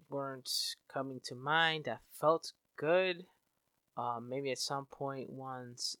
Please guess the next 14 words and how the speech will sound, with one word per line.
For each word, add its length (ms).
I 460
get 140
something 680
again, 680
I'll, 340
I'll 180
do 220
one, 380
but 100
I'm 100
not 180
gonna 140
push 280
myself. 460